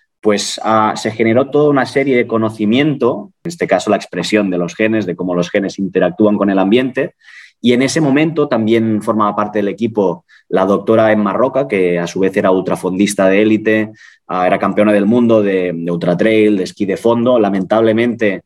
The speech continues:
nos dejó el año pasado a raíz de, de un cáncer,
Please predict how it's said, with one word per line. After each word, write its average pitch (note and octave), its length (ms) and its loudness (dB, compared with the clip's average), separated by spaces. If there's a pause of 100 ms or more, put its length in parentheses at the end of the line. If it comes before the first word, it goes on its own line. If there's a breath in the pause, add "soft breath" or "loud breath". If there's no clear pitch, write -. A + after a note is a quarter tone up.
(320 soft breath)
nos F#2+ 200 -4
dejó G#2+ 300 2
el G#2 120 2
año G2+ 260 2
pasado A#2 460 0
a G#2 40 2
raíz F#2 240 -2
de, F2 380 0
de F#2 80 0
un F2+ 120 0
cáncer, A2+ 480 -4